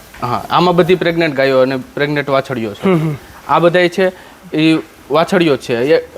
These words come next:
Speaker 1: છ મહિનાથી લઈને એક વર્ષ સુધીની.
Speaker 2: હા, હા, હા. એટલે એવું છે કે પેલા વાડાની અંદર પેલું જે
Speaker 1: એમાં
Speaker 2: બધા
Speaker 1: જે નવા જન્મેલા વાછડું છે
Speaker 2: નવા
Speaker 1: એમાં.
Speaker 2: જન્મેલા છ મહિના સુધી
Speaker 1: હા.
Speaker 2: ત્યારે?
Speaker 1: હા.
Speaker 2: છ સાત મહિના. એનાથી પછી
Speaker 1: પછી
Speaker 2: સીધું
Speaker 1: અહીંયા આવે.
Speaker 2: આની અંદર આવે.
Speaker 1: હા.
Speaker 2: અને અહીંથી
Speaker 1: ત્યાંથી
Speaker 2: બે
Speaker 1: પછી અહીંયા જાય.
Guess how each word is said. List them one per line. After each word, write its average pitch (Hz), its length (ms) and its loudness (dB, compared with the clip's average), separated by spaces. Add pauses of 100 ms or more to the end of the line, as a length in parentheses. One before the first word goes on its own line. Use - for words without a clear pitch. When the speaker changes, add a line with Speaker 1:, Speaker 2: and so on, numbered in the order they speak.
(420)
Speaker 1:
છ - 20 2
મહિનાથી 170 400 2
લઈને 156 280 0
એક 143 140 -4
વર્ષ 135 160 -4
સુધીની. 110 360 -10 (140)
Speaker 2:
હા, 196 120 2
હા, 170 160 2
હા. 160 180 -2 (300)
એટલે 240 140 4
એવું 254 280 4
છે 202 120 -2
કે - 360 -14
પેલા 214 340 2
વાડાની 214 420 4
અંદર 208 140 -2
પેલું 214 220 -4
જે 196 60 0
Speaker 1:
એમાં 214 180 2
Speaker 2:
બધા 214 100 2
Speaker 1:
જે 196 300 0
નવા 208 240 2
જન્મેલા 196 380 2
વાછડું 180 380 0
છે 196 40 0
Speaker 2:
નવા 208 120 4
Speaker 1:
એમાં. 220 180 4
Speaker 2:
જન્મેલા 208 360 4
છ 202 160 -4
મહિના 202 280 4
સુધી 180 200 -2
Speaker 1:
હા. 185 60 -2
Speaker 2:
ત્યારે? 139 340 0
Speaker 1:
હા. 117 240 -8 (280)
Speaker 2:
છ - 20 -4
સાત 175 280 -2
મહિના. 156 180 0
એનાથી 196 320 4
પછી 202 120 2
Speaker 1:
પછી 185 140 2
Speaker 2:
સીધું 196 140 2
Speaker 1:
અહીંયા 180 240 4
આવે. 117 100 0
Speaker 2:
આની 190 220 4
અંદર 170 180 0
આવે. 143 180 2 (140)
Speaker 1:
હા. 127 80 -10
Speaker 2:
અને 202 140 -2
અહીંથી 202 260 2
Speaker 1:
ત્યાંથી 202 460 0
Speaker 2:
બે - 0 -
Speaker 1:
પછી 214 240 -2
અહીંયા 160 240 -2
જાય. 107 180 -8